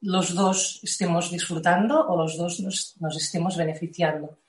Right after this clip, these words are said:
Si solo es una de las partes la que, la que se beneficia, yo pienso que ya no es terapia, porque aquí hay uno de los dos que no, no estará fluyendo como toca. Tiene que haber beneficio por la parte de,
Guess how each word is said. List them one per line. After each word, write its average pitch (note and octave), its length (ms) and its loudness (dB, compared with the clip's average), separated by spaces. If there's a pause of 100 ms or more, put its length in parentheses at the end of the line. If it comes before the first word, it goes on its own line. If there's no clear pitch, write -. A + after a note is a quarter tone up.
(360)
Si F3+ 640 4
solo F#3+ 320 4
es G#3+ 80 6
una A3+ 160 6
de F#3 80 4
las D#3+ 220 2
partes A#3 500 2
la E3+ 140 -2
que, D3+ 440 -4
la D3 160 -2
que F3 80 -6
se - 120 -4
beneficia, G#3+ 680 -2 (1300)
yo F3 520 0
pienso A#3 520 4
que E3+ 200 2
ya E3+ 180 6
no D#3 160 4
es - 340 -2
terapia, D3 580 -2
porque D#3 240 -6
aquí E3 160 0
hay D#3+ 240 4 (480)
uno F3+ 180 4
de E3 80 6
los E3 200 6
dos D#4 260 4
que F3+ 140 0
no, E3 340 6
no E3 120 2
estará D3+ 440 2
fluyendo E3 460 2
como C#3+ 200 -2
toca. - 360 -12
Tiene A3 260 4
que F#3 420 2 (280)
haber G3+ 220 6
beneficio E3+ 680 0
por E3 140 -4
la D#3 160 2
parte E3 320 6
de, C#3+ 720 -2